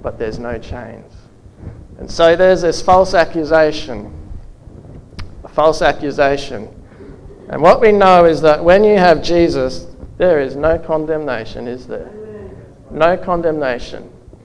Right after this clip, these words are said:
Romans chapter eight, verse one says,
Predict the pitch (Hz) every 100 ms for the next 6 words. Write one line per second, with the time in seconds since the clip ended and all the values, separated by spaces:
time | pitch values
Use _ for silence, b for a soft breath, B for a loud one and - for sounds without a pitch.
0 | b b - - - - - 156 175 180
1 | - 190 185 175 170 175 185 165 156 156
2 | 165 143 139 - 143 135 135 -